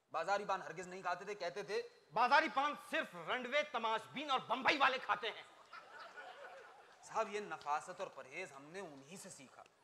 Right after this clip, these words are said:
Speaker 1: डिबिया चांदी की, नक्शीन, भारी, ठोस, जिसमें जगह-जगह डेंट नजर आते थे, जो इंसानी सरों से तसादुम के बायस पड़े थे। अक्सर तैश में पानो भरी डिबिया फेंक मारते।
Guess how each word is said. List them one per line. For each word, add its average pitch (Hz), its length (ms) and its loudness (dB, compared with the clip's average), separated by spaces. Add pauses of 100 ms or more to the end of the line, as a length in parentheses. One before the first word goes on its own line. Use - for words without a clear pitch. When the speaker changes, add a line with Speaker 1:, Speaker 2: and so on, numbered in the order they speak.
(880)
Speaker 1:
डिबिया 269 460 8
चांदी 233 500 0
की, 285 360 -16 (520)
नक्शीन, 196 960 -8 (300)
भारी, 170 680 -8
ठोस, - 640 -14 (680)
जिसमें 185 280 -8
जगह-जगह 247 420 4
डेंट 233 480 -2
नजर 180 180 -4
आते 165 260 -2
थे, 185 240 -8 (360)
जो 220 120 -6
इंसानी 226 500 -2
सरों 240 260 0
से 285 100 -4
तसादुम 226 500 0
के 240 60 -2
बायस 208 240 4
पड़े 147 180 -6
थे। - 220 -18 (840)
अक्सर 262 240 0
तैश 254 320 2
में 269 100 -2
पानो 233 280 0
भरी 233 180 -2
डिबिया 214 220 0
फेंक 196 280 -8
मारते। 214 300 -4